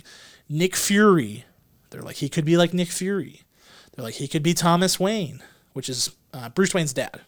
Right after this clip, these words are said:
so Batman's dad. He could be, you know, all these different things. Um, but what you can do to catch up on that story is go to popcorn the number four breakfast dot com,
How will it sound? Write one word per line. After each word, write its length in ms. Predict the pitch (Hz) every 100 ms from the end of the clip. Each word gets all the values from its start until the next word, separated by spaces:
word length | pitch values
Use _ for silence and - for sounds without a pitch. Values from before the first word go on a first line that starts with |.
| _
so 200 | - 120
Batman's 400 | 120 123 110 117
dad. 200 | - 71 _ - - - _
He 160 | 156
could 160 | 147 143
be, 340 | 165 170 175 180
you 120 | 190
know, 80 | 147 160 -
all 240 | 240 269
these 200 | 240 160
different 300 | 180 180 160
things. 420 | 170 170 170 - - - - -
Um, 240 | 151 147 147
but 160 | 190
what 160 | 185 214
you 120 | 220
can 180 | - 165
do 340 | 151 220 208 196
to 120 | 175
catch 320 | - 185 -
up 120 | 170
on 100 | 185
that 160 | 185 180
story 400 | - 180 180 180
is 160 | 147 -
go 220 | 151 151
to 180 | - 147
popcorn 680 | - 156 156 - 160 151 - -
the 80 |
number 260 | 139 147 139
four 480 | - - 160 139 135
breakfast 460 | - 139 - 139
dot 160 | 147 139
com, 260 | 180 185